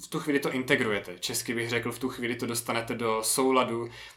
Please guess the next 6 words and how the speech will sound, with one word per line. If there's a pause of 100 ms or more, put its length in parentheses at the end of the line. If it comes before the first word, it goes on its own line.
se
sebou,
pochopíte
na (160)
nějaké
vnitřní